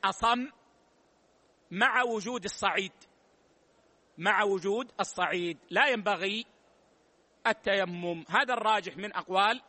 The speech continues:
أهل العلم. فيؤتى ب-، ب-، إذا كانوا كبارا يؤتى لهم بشيء من التراب في، في، في إناء أو نحو ذلك ويتيممون به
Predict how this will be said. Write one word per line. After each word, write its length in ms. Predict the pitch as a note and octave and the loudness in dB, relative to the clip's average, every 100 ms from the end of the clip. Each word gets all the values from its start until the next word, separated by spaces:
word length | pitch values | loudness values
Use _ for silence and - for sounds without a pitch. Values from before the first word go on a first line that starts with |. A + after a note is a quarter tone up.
| - | 0
أهل 200 | G3 F3+ | 0 0
العلم. 380 | F3 D3+ G3 E3 _ _ _ _ _ - | -4 -2 -2 -2 _ _ _ _ _ -2
فيؤتى 580 | G#3+ B3 C#4+ - A3+ | 0 0 -2 0 0
ب-، 260 | G3 G3 F#3+ | 0 -2 -2
ب-، 40 | G3+ G3 | -4 -4
إذا 300 | G3 G3 G3 | -2 -2 0
كانوا 300 | G3 A3 A3 | 0 2 0
كبارا 600 | F#3 F#3+ F3+ A3 G3+ B3 D4 _ _ _ _ - | -2 -4 2 2 4 0 -2 _ _ _ _ -10
يؤتى 380 | C4+ E4 - A#3 | -2 -2 2 2
لهم 320 | A#3 A3 G#3+ | 4 2 0
بشيء 460 | F3+ F#3+ A3+ A3 G3+ | -6 -4 -2 -2 -2
من 220 | G3 F#3 | -4 -4
التراب 560 | F3 - F3+ G3+ G3+ F#3 - _ _ _ _ _ _ | -4 -4 0 2 2 0 -16 _ _ _ _ _ _
في، 320 | G3 G3+ F#3 | -4 -2 -4
في، 300 | - F#3+ F3+ | -6 -6 -8
في 300 | - G3 G3+ F#3+ | -8 -6 -4 -2
إناء 300 | F#3+ G#3 G3 - | 2 4 2 0
أو 160 | F#3 | -2
نحو 240 | F#3 F#3+ F#3 | -2 -4 -2
ذلك 540 | F3 G3 A3 D4 - _ _ _ - | 2 2 2 -4 -14 _ _ _ -6
ويتيممون 1200 | C4 B3+ B3 C4+ B3+ A3+ A3+ G3 G3 F#3+ A3 G3+ | 0 2 2 -2 0 2 0 0 -2 -2 -2 -2
به 440 | E3+ G3 F3+ B3 | -2 -4 -4 -8